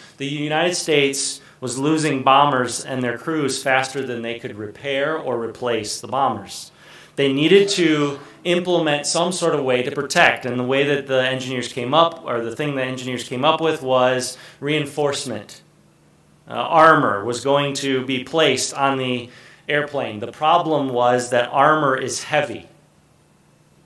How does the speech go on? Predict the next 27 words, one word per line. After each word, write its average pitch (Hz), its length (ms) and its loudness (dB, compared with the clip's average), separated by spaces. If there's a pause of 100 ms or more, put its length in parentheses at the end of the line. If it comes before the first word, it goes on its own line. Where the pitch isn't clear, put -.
(140)
And 110 140 -14
so 135 100 -6
they 135 100 0
had 170 160 0
to 165 80 -4
figure 190 300 4
out 160 140 4
where 170 120 4
they 170 120 2
were 151 80 0
gonna 139 180 -2
place 185 400 4
the 147 140 -2
armor. 123 400 -2 (720)
So - 160 -6
instead 170 300 4
of 175 120 4
reinforcing 160 580 2
the 143 60 -2
whole 147 180 4
aircraft, 143 600 4
the 131 100 -4
engineers 139 560 -4
had 131 220 0
to 127 120 -10
be 123 140 -6
selective. 110 800 -8